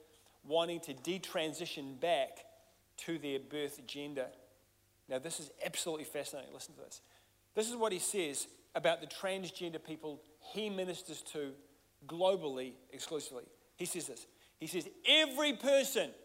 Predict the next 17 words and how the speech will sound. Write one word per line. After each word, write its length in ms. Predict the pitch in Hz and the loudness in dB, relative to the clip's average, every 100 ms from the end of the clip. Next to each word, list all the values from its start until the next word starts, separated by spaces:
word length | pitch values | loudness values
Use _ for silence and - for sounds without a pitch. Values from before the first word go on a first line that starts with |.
| - - _ _ _ _ _ _ _ - | -20 -20 _ _ _ _ _ _ _ 6
every 440 | 277 320 294 320 | 8 8 8 6
person 540 | - 294 277 - 170 160 | 6 4 4 4 2 2
can 280 | 214 208 | 2 2
tell 280 | - 240 226 | 2 4 4
you 120 | 208 | 4
the 160 | 175 180 | 2 2
person 580 | - - 254 - 254 233 | 2 0 0 4 2 4
and 240 | 190 190 | 0 2
the 60 | 175 | -2
moment 560 | 175 208 220 220 220 - - - - | 2 4 4 2 -2 -6 -20 -10 4
it 280 | 226 220 202 | 6 6 2
was 360 | 214 220 208 | 6 6 6
introduced 920 | - 214 202 226 208 175 208 202 - - - _ - | 0 -4 -2 -2 -2 -2 -2 -2 -10 -16 -20 _ -8
to 160 | 160 | -6
them. 220 | 151 143 120 - - _ _ _ _ _ _ _ _ _ _ _ _ _ _ _ _ _ _ _ - | 0 -2 -2 -14 -20 _ _ _ _ _ _ _ _ _ _ _ _ _ _ _ _ _ _ _ 6
It's 360 | 220 - - - - | 6 6 -2 -8 -14
manufactured," 1080 | 156 185 220 214 208 - 214 202 - 139 | -4 4 6 6 2 4 6 6 0 -6